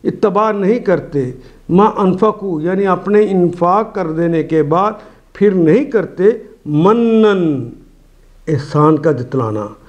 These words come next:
वला आज़ा, और ना ही अजियत, ना ही कोई तकलीफ़। यानी किसी पर अल्लाह की राह में माल बज़ाहिर लगाया और लगाने के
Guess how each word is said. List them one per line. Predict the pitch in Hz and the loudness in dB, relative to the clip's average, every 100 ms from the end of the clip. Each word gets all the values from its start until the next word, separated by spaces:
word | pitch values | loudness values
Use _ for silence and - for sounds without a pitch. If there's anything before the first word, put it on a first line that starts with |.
| - - - - - | -20 -20 -20 -16 -4
वला | 127 180 208 226 220 160 | 0 2 2 0 -2 -4
आज़ा, | 170 147 196 165 120 - _ - | -2 0 2 0 -4 -12 _ -4
और | 160 156 | 0 2
ना | 170 180 | 4 4
ही | 147 240 - - - _ | 4 0 -2 -14 -20 _
अजियत, | 170 135 175 190 180 - - _ _ 175 | -2 2 4 4 2 -4 -18 _ _ -4
ना | 190 180 | 0 2
ही | 214 | 2
कोई | 214 214 208 | 0 -4 -4
तकलीफ़। | 185 175 170 127 - - - - - | 0 2 2 0 -6 -18 -20 -18 -2
यानी | 151 151 170 233 294 - - - _ _ 208 | 2 2 2 0 -4 -10 -20 -20 _ _ -2
किसी | - 220 220 - | 0 2 0 -2
पर | 196 202 196 190 | -2 -2 -2 -2
अल्लाह | 185 196 | 2 2
की | 185 202 | 0 -4
राह | 185 185 | -2 -2
में | 185 185 165 | -2 -2 -2
माल | 147 143 175 196 | 0 0 0 -2
बज़ाहिर | 175 180 175 180 185 | -2 0 2 0 0
लगाया | 185 170 185 214 - - - - - - | 0 2 2 0 -4 -14 -20 -20 -8 0
और | 226 220 | 2 2
लगाने | 202 180 185 214 214 | -2 -4 -2 0 0
के | 208 | 0